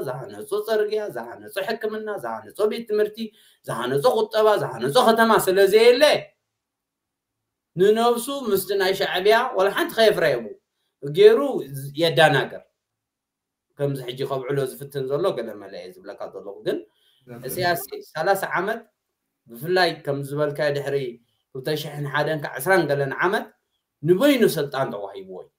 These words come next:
Speaker 1: ውፅኢቱ ትሪኦ ብዒስራ ዓመት እኹል። ኣብ ሸሞንተ ዓመት ኢና ውፅኢት ናይ ዝኾነ ፕረሲደንት ኣብዚ ኣሜሪካ ንሪኦ። ሕማቕ ድዩ ፅቡቕ? ይትረፍ ኣብ ዒስራን ገለን ዓመት። ሕጂ ሲ ውፅኢት የብሉን ኢሳያስ። እቲ ውፅኢት ከዓ እንታይ እዩ? እቲ፣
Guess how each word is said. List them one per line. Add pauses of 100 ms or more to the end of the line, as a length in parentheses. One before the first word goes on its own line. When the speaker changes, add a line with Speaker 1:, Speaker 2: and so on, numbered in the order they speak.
(320)
Speaker 1:
ውፅኢቱ (260)
ትሪኦ (100)
ብዒስራ
ዓመት
እኹል። (600)
ኣብ
ሸሞንተ
ዓመት
ኢና
ውፅኢት
ናይ
ዝኾነ
ፕረሲደንት
ኣብዚ
ኣሜሪካ
ንሪኦ። (580)
ሕማቕ
ድዩ
ፅቡቕ? (920)
ይትረፍ
ኣብ
ዒስራን
ገለን
ዓመት። (880)
ሕጂ
ሲ (100)
ውፅኢት
የብሉን
ኢሳያስ። (540)
እቲ
ውፅኢት
ከዓ
እንታይ
እዩ?
እቲ፣